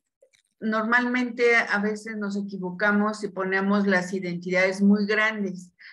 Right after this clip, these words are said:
La proporción de los logos está bastante bien,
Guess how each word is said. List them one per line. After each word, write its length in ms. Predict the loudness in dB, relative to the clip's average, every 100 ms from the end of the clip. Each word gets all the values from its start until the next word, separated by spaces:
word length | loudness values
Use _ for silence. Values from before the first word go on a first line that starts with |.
| -6
La 220 | 0 0
proporción 960 | 2 2 2 0 0 0 0 0 0 -4
de 120 | -2
los 200 | -2 -2
logos 400 | -4 -4 -4 -6
está 420 | -8 -4 -2 -2 0
bastante 640 | -2 -2 0 0 0 -4
bien, 440 | -4 -6 -4 -8